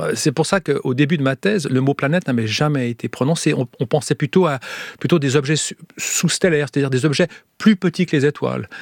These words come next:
Mais on n'allait pas oser aller jusqu'aux planètes. Donc pour bien réaliser, un, une, une, une étoile, la, la masse minimum pour être une étoile, c'est quatre-vingts fois la masse de Jupiter.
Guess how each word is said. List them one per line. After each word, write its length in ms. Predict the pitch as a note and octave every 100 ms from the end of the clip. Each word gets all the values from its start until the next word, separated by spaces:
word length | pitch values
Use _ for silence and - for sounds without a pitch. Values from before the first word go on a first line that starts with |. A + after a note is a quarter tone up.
| - -
Mais 100 | C#3
on 80 | -
n'allait 200 | C3+ A2+
pas 300 | A2+ - F3+
oser 340 | F3 C#3 A#2+ C#3+
aller 140 | B2+
jusqu'aux 220 | B2+ -
planètes. 280 | A#2+ D#3+ C#3
Donc 160 | A#2+ -
pour 100 | B2+
bien 160 | F3
réaliser, 480 | E3 D3 D3 F3+ G#3 - -
un, 280 | B2+ B2 A#2+ - _
une, 240 | D3+ C3 -
une, 180 | D3 C3+
une 120 | C#3 D3
étoile, 580 | E3+ E3+ F3+ A3 D#3+ -
la, 140 | C3 -
la 120 | B2
masse 320 | C#3+ F3+ -
minimum 480 | D#3+ D#3+ D#3+ D3+ C#3
pour 200 | - B2+
être 160 | A#2+ -
une 140 | B2
étoile, 340 | C#3+ - F3
c'est 160 | F3+ -
quatre-vingts 520 | - D#3 - D3+ C#3
fois 200 | C3+ -
la 100 | C3+
masse 240 | B2 B2+ A#2
de 80 | A#2
Jupiter. 580 | A#2 - - A#2+ -